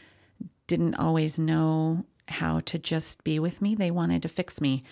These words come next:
much in the same way I wanted to fix Emily, right? I wanted to fix her pain and take that away. That's how,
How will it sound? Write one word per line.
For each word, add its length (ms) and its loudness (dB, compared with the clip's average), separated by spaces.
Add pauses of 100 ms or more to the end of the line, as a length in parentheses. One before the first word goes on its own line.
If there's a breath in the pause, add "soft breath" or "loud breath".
(400 loud breath)
much 200 2
in 100 4
the 80 4
same 240 2
way 120 4
I 80 4
wanted 260 2
to 60 0
fix 260 -4
Emily, 440 2 (200)
right? 300 0 (260 loud breath)
I 60 0
wanted 220 4
to 80 2
fix 300 -4
her 80 -2
pain 460 0
and 120 -2
take 200 -4
that 140 0
away. 300 0
That's 160 -2
how, 180 -2